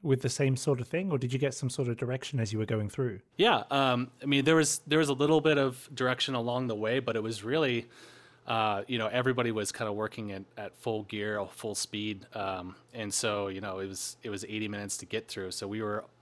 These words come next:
Speaker 2: kinda finishing the edit, finishing the music all at the same time. Uh, you know, I'd send tracks to, to them. Uh, they had edited it in, and then, um, you know, I'd get a couple notes back maybe, and then, um, yeah,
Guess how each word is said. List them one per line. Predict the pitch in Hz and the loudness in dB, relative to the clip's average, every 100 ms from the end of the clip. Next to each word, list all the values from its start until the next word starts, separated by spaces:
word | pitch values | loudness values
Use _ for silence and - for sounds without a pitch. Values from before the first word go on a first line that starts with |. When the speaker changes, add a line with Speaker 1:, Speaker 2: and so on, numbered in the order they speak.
| _ | _
Speaker 2:
kinda | - 107 98 | -4 -2 -2
finishing | - 160 156 - 139 | -4 2 2 4 2
the | 123 110 | 2 2
edit, | 113 113 117 - - - | 2 0 -2 -6 -20 -8
finishing | 131 131 - 117 | -2 0 0 -2
the | 107 | -2
music | 110 104 107 - | -4 -2 -4 -4
all | 104 104 | -6 -4
at | 104 | -6
the | |
same | - 110 104 | -6 -6 -8
time. | - 110 107 101 - - - - _ - | -8 -8 -6 -8 -14 -20 -20 -20 _ -6
Uh, | 98 98 | -4 -4
you | 117 | -4
know, | 104 | -2
I'd | 104 | -2
send | - 104 98 | -2 -4 -2
tracks | 113 101 - - | -2 0 -2 -2
to, | 104 98 - - | -2 -4 -6 -10
to | - | -8
them. | 104 101 101 101 104 _ | -6 -6 -6 -8 -12 _
Uh, | 110 95 90 - | -14 -12 -14 -8
they | 107 | -6
had | 101 - _ - | -6 -8 _ -8
edited | 117 107 104 101 | -4 -4 -4 -6
it | 101 | -4
in, | 104 104 104 95 - - | -4 -4 -8 -12 -18 -14
and | 107 101 | -10 -8
then, | 101 101 98 - 113 | -8 -8 -10 -14 -14
um, | 104 95 92 90 _ _ - - _ | -10 -10 -12 -16 _ _ -20 -20 _
you | 107 | -10
know, | 98 | -8
I'd | 101 | -6
get | 107 _ _ | -8 _ _
a | _ - | _ -8
couple | 123 110 | -6 -6
notes | 101 98 - | -6 -8 -8
back | - 98 98 95 | -6 -6 -8 -14
maybe, | 92 95 | -14 -12
and | 90 | -12
then, | 92 90 - - 101 | -14 -16 -18 -20 -18
um, | 92 90 92 _ _ _ _ - | -16 -18 -20 _ _ _ _ -6
yeah, | 85 | -6